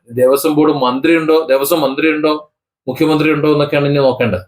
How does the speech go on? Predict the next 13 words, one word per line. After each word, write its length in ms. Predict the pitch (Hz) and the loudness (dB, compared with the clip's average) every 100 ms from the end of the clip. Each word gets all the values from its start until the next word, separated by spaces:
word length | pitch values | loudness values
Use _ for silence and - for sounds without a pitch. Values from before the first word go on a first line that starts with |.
| _ _ _ _ _ _ _ _ _ _ _ _ 139 | _ _ _ _ _ _ _ _ _ _ _ _ 0
ഏതായാലും 340 | 165 202 202 208 - 151 | 2 2 0 -2 -4 0
ഏതെങ്കിലും 420 | 170 196 196 208 196 | 0 2 0 2 2
നാലും 240 | 175 175 185 | 2 2 2
മൂന്ന് 180 | 190 190 180 | 2 4 4
ഏഴ് 140 | 160 170 | 2 2
പേര് 140 | 175 175 170 | 2 2 2
മാത്രം 220 | 165 165 | 2 0
വിചാരിച്ചു 300 | 156 160 156 165 | 2 0 2 0
കഴിഞ്ഞാൽ 240 | 151 156 147 | 0 0 0
നടക്കുന്ന 300 | 139 143 151 143 | 0 -2 -4 -2
കൊള്ളയല്ല 320 | 139 139 139 | 0 0 0
ഇവിടെ 180 | 135 131 | 0 0
നടന്നിട്ടുള്ളത്. 480 | 123 113 110 95 - | -2 -2 -6 -10 -20